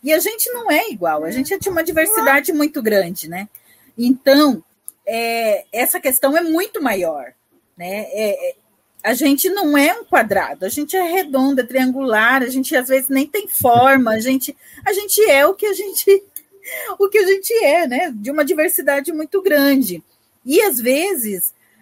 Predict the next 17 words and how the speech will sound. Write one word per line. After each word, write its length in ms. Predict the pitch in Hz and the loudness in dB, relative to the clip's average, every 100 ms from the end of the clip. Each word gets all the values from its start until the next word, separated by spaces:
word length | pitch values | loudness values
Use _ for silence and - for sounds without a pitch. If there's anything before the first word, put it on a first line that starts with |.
| - | -6
é 160 | 311 | 0
isso, 380 | 370 302 220 - | 0 0 -2 -2
a 60 | 233 | -2
identidade, 720 | 233 262 254 233 208 247 320 | 0 -2 -2 -6 -2 -2 0
ela 120 | 349 | 0
é 20 | 285 | 0
uma 100 | 262 | 0
bandeira 460 | 233 233 240 247 | 0 0 2 0
política 920 | 247 240 226 254 370 - 247 226 170 - _ _ _ | -2 -8 -4 -2 -2 -4 -6 -4 -4 -8 _ _ _
que 160 | - 277 | 0 2
ajuda 460 | 269 247 294 349 | 2 0 0 0
muito, 680 | 320 302 311 427 415 - 233 - | 2 2 2 0 -8 -12 -10 -8
principalmente 720 | 381 - - 392 269 302 403 | -4 -2 -2 0 0 -2 -4
na 100 | 403 | -6
questão 320 | 403 - 285 | -6 -2 -2
do 80 | 262 | -2
território. 640 | 262 247 220 175 143 139 | -4 -6 -6 -6 -6 -10